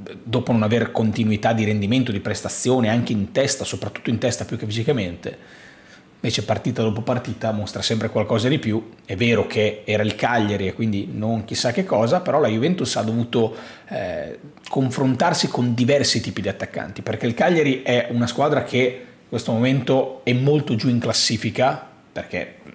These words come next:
è, è una delle squadre più vicine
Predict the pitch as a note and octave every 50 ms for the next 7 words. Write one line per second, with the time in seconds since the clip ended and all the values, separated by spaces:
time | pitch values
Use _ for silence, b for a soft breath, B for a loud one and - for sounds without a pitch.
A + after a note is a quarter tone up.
0 | - _ - - - - - - - F#2 - - - - - - - A#2+ G2 F2+
1 | F2+ F2+ E2+ - - - G#2+ G2+ G#2 G2+ G2+ F#2 - G#2 F#2 G#2 - - - A2
2 | G#2+ G2+